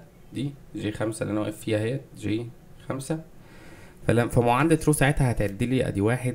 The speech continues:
اتنين، تلاتة، أربعة، أنا في السطر الخامس، فهيطلع لي رقم خمسة. يعني معادلة رو في هذه الحالة طالما ما خدتلهاش مرجع مكان معين تجيب لي هو في السطر الكام،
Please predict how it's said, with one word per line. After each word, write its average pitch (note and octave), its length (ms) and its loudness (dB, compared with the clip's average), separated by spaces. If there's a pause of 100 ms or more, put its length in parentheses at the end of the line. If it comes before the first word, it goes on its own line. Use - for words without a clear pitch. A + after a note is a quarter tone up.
اتنين، A2+ 640 -2
تلاتة، - 380 -2
أربعة، A2+ 240 0
أنا C#3+ 80 0
في - 100 -2
السطر E3 140 -2
الخامس، G#2+ 440 0
فهيطلع G#2+ 400 -4
لي A#2+ 60 0
رقم B2+ 200 -2
خمسة. - 340 -6 (340)
يعني F#2 140 0
معادلة G2+ 420 2
رو A2+ 60 4
في G#2+ 100 2
هذه G2 180 0
الحالة B2+ 380 2 (640)
طالما C3+ 220 8
ما C3 60 2
خدتلهاش A2 600 0
مرجع A2 400 2
مكان F#2+ 300 0
معين G#2+ 520 0
تجيب G#2+ 300 -2
لي G2 260 0
هو F#2+ 140 4
في - 60 -6
السطر B2 360 0
الكام، D#3+ 420 2